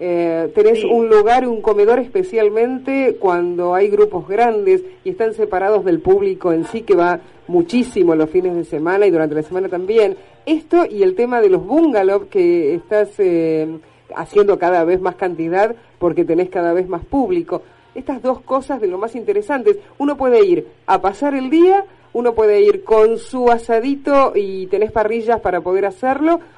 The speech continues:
Speaker 1: o, eh, consumir directamente tu all inclusive, donde tenés desayuno, almuerzo y merienda. O sea, las alternativas son amplísimas y todas.
Speaker 2: Sí, eh,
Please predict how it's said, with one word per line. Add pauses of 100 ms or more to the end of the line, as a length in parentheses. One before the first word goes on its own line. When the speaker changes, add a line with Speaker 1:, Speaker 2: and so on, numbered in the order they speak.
(140)
Speaker 1:
o,
eh,
consumir
directamente
tu
all
inclusive, (260)
donde
tenés
desayuno,
almuerzo
y
merienda. (200)
O
sea,
las
alternativas (240)
son
amplísimas
y
todas. (1000)
Speaker 2:
Sí,
eh,